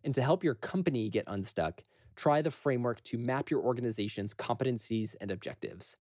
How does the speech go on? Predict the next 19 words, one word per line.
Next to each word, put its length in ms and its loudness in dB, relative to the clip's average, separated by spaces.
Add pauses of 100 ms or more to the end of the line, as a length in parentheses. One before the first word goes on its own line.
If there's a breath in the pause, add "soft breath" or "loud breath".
(240)
Create 280 6
a 100 -2
spreadsheet 440 0 (140)
and 340 0
on 140 4
the 100 4
row, 500 4
list 340 -2
out 240 2
all 200 4
of 160 -2
the 60 -2
people, 580 0
so 160 -2
your 180 0
boss, 600 2
your 80 -6
boss's 400 0
boss, 540 0